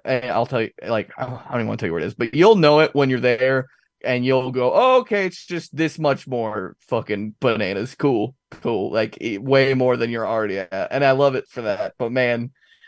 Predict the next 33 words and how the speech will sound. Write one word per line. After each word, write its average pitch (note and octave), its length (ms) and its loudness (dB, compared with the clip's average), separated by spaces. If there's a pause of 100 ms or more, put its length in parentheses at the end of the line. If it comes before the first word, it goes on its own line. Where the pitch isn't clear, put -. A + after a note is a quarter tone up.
(180)
I D3 160 6
hit D#3 160 4
that C#3 220 4
point, B2+ 320 -2
and A#2+ 100 -4
I A#2+ 100 -2
played B2 140 -8
a A#2 60 -6
little A#2 80 -6
past A#2 180 -2
that, - 80 -6
and F2+ 60 -8
I - 20 -12
was A2 60 -14
like, A#2 180 -16
"I D3 200 -8
just C3+ 140 -4
don't A2 140 -4
know G#2+ 100 -2
what G#2+ 100 -2
I'm B2 100 -6
doing A#2+ 320 -4
anymore. B2 360 -2
I C3 60 2
think C#3+ 160 -2
I A#2 80 -4
gotta A2 260 -6
go B2+ 160 -2
<laughs> - 20 0
do G3 180 -2
something C#3 340 0
else C#3 240 -4
with - 80 -12